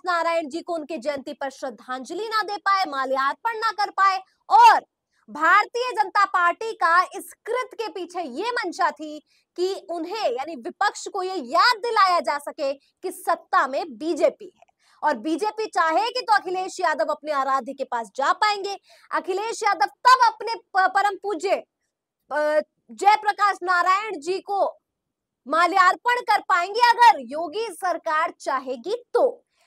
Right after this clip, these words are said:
लेकिन योगी आदित्यनाथ के इस भ्रम को तार-तार कर दिया है।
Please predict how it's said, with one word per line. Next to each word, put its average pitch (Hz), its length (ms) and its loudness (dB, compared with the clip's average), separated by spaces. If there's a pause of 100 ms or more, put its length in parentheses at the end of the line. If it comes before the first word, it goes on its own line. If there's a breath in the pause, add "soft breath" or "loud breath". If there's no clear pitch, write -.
(100)
लेकिन 392 260 0
योगी 415 420 -2
आदित्यनाथ 403 760 2
के - 180 -8
इस 349 220 -8
भ्रम 330 360 -6
को 294 200 -4
तार-तार 403 840 2
कर 339 220 0
दिया 240 200 -12
है। - 160 -20